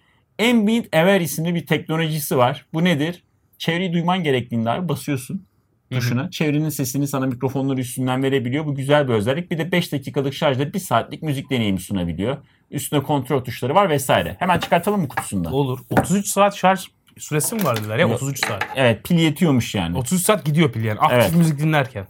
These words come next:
Speaker 1: Güzel değil mi?
Speaker 2: Gidiyorsa çok iyi.
Speaker 1: Evet, gerçekten güzel. Şimdi ben kulaklığı merak ettim. Çünkü bu şey gibi duruyor. Kulak üstü bir kulaklık ama kulağı tam içine almıyor gibi duruyor. Baksana şurada.
Speaker 2: Değil mi? Sanki biraz daha böyle ufak, daha minik bir kulaklık gibi bir havası var.
Speaker 1: Evet, böyle kulağın üstünde duran.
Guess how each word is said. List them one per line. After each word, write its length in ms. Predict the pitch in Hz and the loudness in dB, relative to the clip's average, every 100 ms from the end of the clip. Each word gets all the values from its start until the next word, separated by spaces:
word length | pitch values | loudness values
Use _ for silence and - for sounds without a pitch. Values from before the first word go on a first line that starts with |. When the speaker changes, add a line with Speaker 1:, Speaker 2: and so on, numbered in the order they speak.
| 113 | 0
Speaker 1:
Güzel 320 | 110 143 156 | 4 4 4
değil 120 | 349 | 2
mi? 180 | 214 101 - _ _ _ - | 0 -2 -8 _ _ _ -20
Speaker 2:
Gidiyorsa 340 | - 110 120 175 | -6 -2 -2 0
çok 240 | 208 175 | -2 -2
iyi. 180 | 117 101 - | -8 -8 -4
Speaker 1:
Evet, 260 | 110 95 | -2 0
gerçekten 540 | 104 110 90 82 135 143 | 0 0 0 -4 -4 -2
güzel. 200 | 113 95 | -2 -2
Şimdi 200 | - 185 | -2 2
ben 140 | 220 | 2
kulaklığı 340 | 196 156 - 262 | 4 2 2 2
merak 340 | 226 139 120 | 6 6 4
ettim. 220 | 117 214 | 0 0
Çünkü 280 | 226 175 202 | 0 2 6
bu 180 | 196 196 | 6 4
şey 260 | - 175 190 | 2 2 4
gibi 200 | 185 127 | 4 2
duruyor. 320 | 107 95 85 - - - - - | 2 2 0 -6 -16 -16 -16 -6
Kulak 260 | 147 190 190 | 2 2 2
üstü 180 | - | -2
bir 80 | 143 | -2
kulaklık 340 | 123 123 - 214 | 2 0 2 0
ama 180 | 254 | 0
kulağı 280 | - 143 170 | 0 2 4
tam 160 | 185 180 | 4 0
içine 200 | - 175 | 0 4
almıyor 280 | 170 170 143 | 6 6 6
gibi 200 | 107 98 | 4 2
duruyor. 160 | 98 | 4
Baksana 300 | 101 - 247 | 2 0 -4
şurada. 300 | - 95 87 - - | -4 -4 -4 -6 -14
Speaker 2:
Değil 180 | 120 156 | -4 -2
mi? 60 | 240 | 0
Sanki 360 | - 147 143 | 2 2 2
biraz 220 | 160 156 151 | 2 2 4
daha 160 | 156 | 2
böyle 180 | 156 151 | 2 0
ufak, 460 | 147 - 165 - - - | 2 2 0 -4 -14 -6
daha 160 | 131 143 | 0 2
minik 380 | 147 160 - - | 2 0 -2 -6
bir 40 | |
kulaklık 440 | - 143 139 139 | -2 0 0 -4
gibi 200 | - 120 | -6 -4
bir 60 | 120 | -2
havası 400 | 120 113 113 - | -2 -2 -4 -6
var. 160 | 101 - | -8 -2
Speaker 1:
Evet, 380 | 123 131 107 - | 0 2 0 0
böyle 160 | 104 | 0
kulağın 280 | 101 120 117 | 2 2 2
üstünde 320 | 107 - 101 | 0 -4 -2
duran. 180 | 104 160 | 0 -2